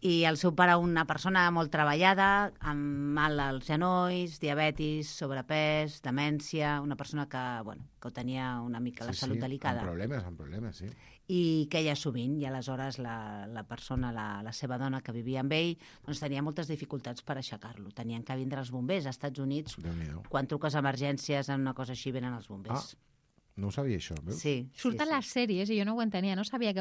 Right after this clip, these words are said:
Speaker 3: per això anaven els bombers, perquè jo
Speaker 1: Sí.
Speaker 3: deia, "Però si han trucat a l'u-, a, a metges, per què
Speaker 2: Ah.
Speaker 3: van els bombers?" Pues gràcies per dir-m'ho,
Speaker 2: Sí,
Speaker 3: perquè
Speaker 2: sí,
Speaker 3: una
Speaker 2: mira.
Speaker 3: sèrie que veig molt
Speaker 2: No, no, és una curiositat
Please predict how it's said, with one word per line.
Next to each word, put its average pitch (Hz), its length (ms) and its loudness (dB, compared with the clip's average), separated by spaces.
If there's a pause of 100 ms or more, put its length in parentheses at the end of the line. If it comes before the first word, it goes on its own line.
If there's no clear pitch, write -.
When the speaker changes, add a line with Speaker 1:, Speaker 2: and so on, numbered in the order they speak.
Speaker 3:
per 175 80 0
això 180 140 -2
anaven 170 260 0
els 170 160 0
bombers, 170 380 0
perquè 190 100 0
jo 185 80 4
Speaker 1:
Sí. 175 60 2
Speaker 3:
deia, 175 100 2
"Però 180 160 2
si 196 80 2
han 202 80 2
trucat 247 300 0
a 208 40 4
l'u-, 190 160 2
a, 170 300 2
a 180 100 -2
metges, 208 380 0
per 202 140 0
què 190 60 2
Speaker 2:
Ah. - 20 2
Speaker 3:
van 214 140 4
els 196 120 4
bombers?" 170 480 0
Pues 180 80 -6
gràcies 233 240 0
per 254 180 6
dir-m'ho, 208 380 2 (220)
Speaker 2:
Sí, 165 160 4
Speaker 3:
perquè 156 180 6
Speaker 2:
sí, 214 60 8
Speaker 3:
una 240 240 8
Speaker 2:
mira. - 20 2
Speaker 3:
sèrie 247 400 4
que 240 80 4
veig 226 240 2
molt 240 380 2
Speaker 2:
No, 151 120 2
no, 190 100 2
és 160 120 2
una 151 120 0
curiositat 135 500 4